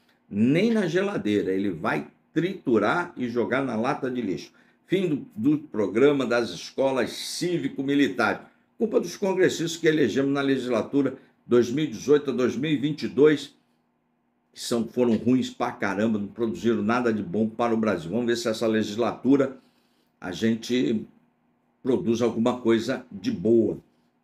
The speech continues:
para o país. Por isso que não podemos ter idolatria, ficar passando pano na, na cabecinha e no bumbum de político. Dá nisso,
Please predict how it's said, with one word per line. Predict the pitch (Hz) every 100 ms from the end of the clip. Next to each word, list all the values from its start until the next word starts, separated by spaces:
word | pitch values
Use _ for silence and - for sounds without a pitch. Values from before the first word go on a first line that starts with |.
| _
para | 123 127 127 127
o | 123 110
país. | - 131 107 104 90 - - - _ _ _ -
Por | 139
isso | 127 -
que | 131
não | 123 127
podemos | 123 107 107 101 -
ter | - 104 92 - _ _ _ _ _ _ _ _ _ -
idolatria, | 113 107 120 98 - - 117 147 131
ficar | - 123
passando | 117 101 127 120 107 - _
pano | 127 139 135 131
na, | 123 101 101 - _ _ _ _ _ _ _ _
na | 123 143
cabecinha | - 135 131 117 - 120 131 135 131
e | 120
no | 131
bumbum | 120 123 143 107 107 135 131
de | 113 95 135
político. | - 131 101 92 - - _ _ _ _
Dá | 226
nisso, | 220 160 - -